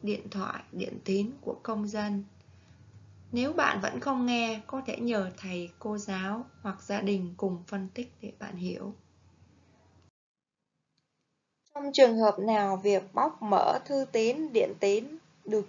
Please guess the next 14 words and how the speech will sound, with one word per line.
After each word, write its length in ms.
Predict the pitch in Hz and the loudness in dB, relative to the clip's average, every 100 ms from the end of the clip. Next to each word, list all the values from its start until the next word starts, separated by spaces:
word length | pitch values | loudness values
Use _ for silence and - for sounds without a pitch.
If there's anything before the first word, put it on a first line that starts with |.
| - | 0
cho 200 | 247 240 | 0 2
phép? 340 | 247 262 330 - _ _ _ _ _ _ _ _ _ _ _ - _ _ _ _ _ _ - | 2 2 0 -4 _ _ _ _ _ _ _ _ _ _ _ -20 _ _ _ _ _ _ 4
Theo 160 | 285 285 | 8 10
Bộ 180 | 247 226 | 12 12
luật 220 | 233 214 - | 10 8 4
Tố 160 | 226 | 0
tụng 260 | - - 220 | 0 -4 -2
Hình 180 | 214 196 | -4 -4
sự 280 | - 135 165 | 0 0 2
năm 240 | 247 247 | -2 -2
hai 200 | 247 240 | -4 -6
không 280 | 240 240 233 | -4 -6 -4
mười 160 | 226 196 | -4 -2
lăm, 400 | 214 226 226 | 0 0 -2